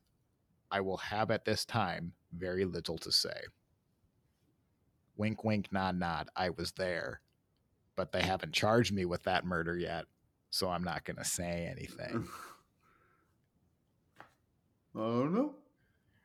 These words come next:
Speaker 1: Did I do it? Did I not?
Speaker 2: I'm not saying yes, I'm not saying no, but I'm not saying I wasn't.
Speaker 1: But my smile on my face says I definitely did. Going back to the attack on Jack Helm.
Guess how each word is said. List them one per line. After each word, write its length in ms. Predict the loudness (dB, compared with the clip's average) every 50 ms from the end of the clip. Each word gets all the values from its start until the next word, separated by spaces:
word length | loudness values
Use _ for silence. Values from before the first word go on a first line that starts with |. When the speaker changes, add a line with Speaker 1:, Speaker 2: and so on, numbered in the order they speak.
| _ -18 -12 -6
Speaker 1:
Did 280 | -2 0 2 2 2
I 160 | 2 4 4 6
do 280 | 10 10 10 10 10
it? 120 | 8 4 2 0 -8 -20 _ -18 -12 -8
Did 280 | -6 -4 -2 -2 0
I 140 | 2 2 4
not? 260 | 2 2 0 -2 -6 _ _ _ _ _ _ _ _ _ _ _ _ _ _ _ _ _ _ _ -20 -16 _ -4
Speaker 2:
I'm 120 | -2 0 4
not 280 | 6 6 6 4 4
saying 300 | 2 2 2 4 2 2
yes, 300 | 2 2 2 0 0 0
I'm 140 | -2 0 2
not 260 | 2 2 2 0 -2
saying 320 | -2 0 0 2 0 0 0
no, 180 | -2 -2 -2
but 180 | -2 -2 -2 0
I'm 160 | -2 -2 0
not 300 | 0 0 0 -2 -4 -8
saying 340 | -6 -6 -4 -4 -4 -6 -6
I 80 | -4
wasn't. 560 | -2 0 0 0 0 0 -4 -10 -14 -16 -18 -20 -20 -20 -20 _ _ _ -6
Speaker 1:
But 160 | -4 -4 -4
my 80 | -2 -2
smile 540 | 0 0 2 2 2 4 4 6 6 6 6
on 160 | 4 4 2
my 120 | 0 -2
face 360 | -4 -2 -2 -2 -2 -2 -2 -2
says 240 | -2 -2 -2 -2
I 80 | -2 -4
definitely 560 | -2 0 0 0 0 0 -2 -2 0 -2 -4
did. 340 | -6 -6 -8 -8 -8 -8 -10 -10 -12 -14 -16 _ _ _ _ _ _ _ _ _ _ _ _ _ _ _ _ _ _ _ _ _ _ _ _ _ _ _ _ -6 2
Going 280 | 6 6 8 8 10 10
back 180 | 10 10 10 8
to 80 | 4
the 120 | 2 4 4
attack 320 | 4 2 0 -2 -2 -2
on 100 | -2 -2
Jack 260 | -2 -2 -2 -4 -4
Helm. 220 | -4 -6 -6 -6